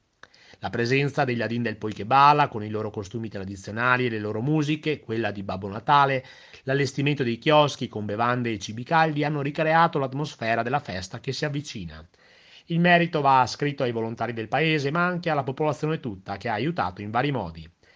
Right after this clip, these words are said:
"Dobbiamo dire grazie a tante persone", sottolinea Bressan, "alle donne che hanno preparato le torte e i foie frit, alla Protezione Civile di Rivamonte e al Radio Club Cime Bianche, che ci hanno dato una grossa mano per gestire la viabilità e indirizzare gli espositori nei posti loro destinati.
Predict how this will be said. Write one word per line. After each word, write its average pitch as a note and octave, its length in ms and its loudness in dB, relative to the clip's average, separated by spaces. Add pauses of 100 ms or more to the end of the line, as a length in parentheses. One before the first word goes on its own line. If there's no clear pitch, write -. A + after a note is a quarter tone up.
(320)
"Dobbiamo A#2+ 300 2
dire A#2+ 200 2
grazie C3 380 2
a A#2 40 -4
tante B2 280 -6
persone", D#3 480 2
sottolinea A#2+ 400 -2
Bressan, A#2+ 640 -2
"alle G2+ 220 -8
donne C3+ 400 0
che A#2+ 100 -8
hanno A2+ 140 -4
preparato G#2+ 480 -4
le G#2 100 -6
torte D3 380 0
e C3+ 40 0
i B2+ 40 -2
foie B2+ 180 -8
frit, D3+ 460 -4 (320)
alla G#2+ 180 -2
Protezione A2+ 420 -6
Civile A#2 300 -4
di A#2+ 60 -2
Rivamonte E3+ 540 0
e - 20 4
al D3 120 4
Radio D3+ 280 2
Club B2+ 300 0
Cime B2+ 260 -4
Bianche, C3+ 500 -2
che F#2+ 160 -10
ci G2 100 -8
hanno G2+ 140 -6
dato B2 300 -2
una A2+ 140 -4
grossa D3+ 340 -2
mano D3+ 320 0
per G2 180 -8
gestire C3+ 440 -4
la G#2+ 120 -2
viabilità B2 640 -2 (280)
e E3 140 0
indirizzare D#3+ 640 2
gli A#2+ 80 -2
espositori B2+ 580 0
nei A#2 140 -4
posti D#3 360 -2
loro A2 220 -2
destinati. A2 640 -8